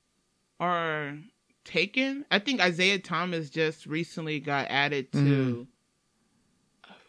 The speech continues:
Speaker 1: what team was that? He recently got picked up. I
Speaker 2: The
Speaker 1: think, go ahead.
Speaker 2: Isn't, I think he's going to the Raptors.
Speaker 1: Yeah, I wanna
Speaker 2: Or
Speaker 1: say the Raptors, but we could double check.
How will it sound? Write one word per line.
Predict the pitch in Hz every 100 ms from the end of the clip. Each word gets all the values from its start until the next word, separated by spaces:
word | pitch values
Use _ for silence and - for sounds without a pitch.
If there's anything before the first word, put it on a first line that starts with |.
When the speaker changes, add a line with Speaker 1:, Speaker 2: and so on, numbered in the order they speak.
| -
Speaker 1:
what | 190
team | - 151
was | 143 127
that? | 113 104 - _ _ _ _ _ _ _ _ _ _ _ _ _ _ _ _ _ _ _ _ _ _ _ _
He | 240
recently | 262 262
got | 208
picked | 196 -
up. | 156
I | 170
Speaker 2:
The | 180 170 156
Speaker 1:
think, | - _ _ _ _ _ _ _ _ _ _ _ _ _
go | 170
ahead. | 214 302 _
Speaker 2:
Isn't, | 185 233 285 -
I | 190
think | 190 311
he's | 262
going | 185 190
to | 202
the | 165
Raptors. | 131 139 - 139 127 - - _ _ _ _ _ _ _
Speaker 1:
Yeah, | 135 160 165 151 151 190 214 226 226 208
I | 220
wanna | 269 302
Speaker 2:
Or |
Speaker 1:
say | 277
the | 196
Raptors, | 180 175
but | 175
we | 180
could | 202 143
double | 127 123
check. | - 98